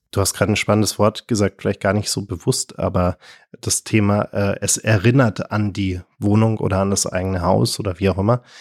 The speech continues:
Ähm, weil wenn man's wirklich richtig macht, und da seid ihr ja, äh, durchaus auch ein Stück weit Vorreiter, dass man dann diese Möbelstücke auch so weit anpasst,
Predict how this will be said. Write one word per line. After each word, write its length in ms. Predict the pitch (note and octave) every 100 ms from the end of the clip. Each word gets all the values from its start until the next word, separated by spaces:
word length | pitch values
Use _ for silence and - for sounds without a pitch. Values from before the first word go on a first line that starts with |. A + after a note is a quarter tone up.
| - - -
Ähm, 300 | G2+ G2 - -
weil 400 | G#2 G#2+ G#2 -
wenn 100 | G#2+
man's 260 | G#2 F#2 A#2+
wirklich 360 | A#2+ G#2 -
richtig 320 | C3+ D#3+ A#2+
macht, 320 | F#2+ G#2 B2+ G#2
und 100 | G2+
da 120 | G2
seid 260 | G2+ F#2+
ihr 160 | - A2+
ja, 200 | A2 G2+
äh, 240 | - G#2 -
durchaus 420 | G#2+ - - -
auch 140 | -
ein 80 | F#2
Stück 260 | - - -
weit 140 | F#2+
Vorreiter, 560 | - B2+ A2 F#2+ A2 B2+ _ - _ _ _
dass 280 | G#2+ G#2+ -
man 180 | A#2 G#2
dann 180 | G2+ G#2+
diese 280 | A#2 A2
Möbelstücke 800 | G#2+ G#2+ A#2+ B2 - A#2 B2+ A#2+
auch 260 | G#2 A2 - -
so 300 | A2 G#2 A2
weit 160 | A2 G#2
anpasst, 760 | A2+ - - G2 G2 - -